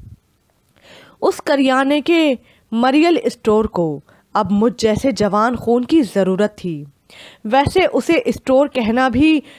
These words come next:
निहायत नामुनासिब सी बात है। डिब्बी बाजार में वो एक मदकूक सी सलीन ज़दा कोठरी थी, जिसमें होजरी, प्लास्टिक के बर्तन, औरतों से मुताल्लिक जुमला लवाजमात,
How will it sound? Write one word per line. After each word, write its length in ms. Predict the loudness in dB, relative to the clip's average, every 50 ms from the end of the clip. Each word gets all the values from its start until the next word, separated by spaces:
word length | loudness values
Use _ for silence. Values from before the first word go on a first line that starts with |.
| _ _ -4
निहायत 560 | -2 -2 -2 0 0 0 2 2 0 0 0
नामुनासिब 640 | -2 0 0 0 0 0 0 0 0 -2 -2 -2 -4
सी 180 | -2 0 -2 -2 -2 -2
बात 300 | -2 -2 -2 -2 -2 -4
है। 220 | -8 -8 -8 -12 -14 -18 _ _ _ _ _ _ _ -20 -20 -20 -20 _ _ _ _ _ _ _ _ _ -14
डिब्बी 420 | -6 -2 -2 -2 2 2 2 2
बाजार 440 | 4 2 2 2 2 2 2 2 2
में 360 | 0 0 0 2 0 0 -2 -4 _ _ _ -10
वो 220 | -4 0 0 0
एक 280 | 0 2 2 0 0 0 -2
मदकूक 520 | -2 -2 -2 -4 -4 -4 -2 0 0 -2 -2
सी 340 | -2 0 2 2 2 0 -2 -6 _ _ _
सलीन 500 | -6 -2 0 2 2 4 4 4 2 2
ज़दा 280 | 2 0 0 2 0 -2
कोठरी 520 | -2 -2 -2 -2 -2 0 0 0 0 0
थी, 340 | -2 -2 -4 -4 -4 -10 -12 -16 _ _ _ _ _ -12
जिसमें 560 | -6 -4 -4 -4 -2 0 2 2 2 2 0 -2 -8 -20 -20 -20 -18 _ -2
होजरी, 600 | 0 0 0 0 0 0 0 2 2 2 0 -2 _ -14 -20 _ _ -4
प्लास्टिक 480 | 0 2 2 2 0 0 -2 -4 -2 0
के 140 | 0 0
बर्तन, 440 | 0 2 0 -2 0 0 -2 0 0
औरतों 400 | 0 0 2 0 0 0 0 -2
से 140 | 0 0 0
मुताल्लिक 560 | 0 -2 -2 0 0 0 2 2 2 0 0
जुमला 380 | 0 0 0 2 2 2 2 2
लवाजमात, 920 | 2 2 0 0 0 0 -2 -2 -2 -2 -2 0 0 0 -2 -4 -10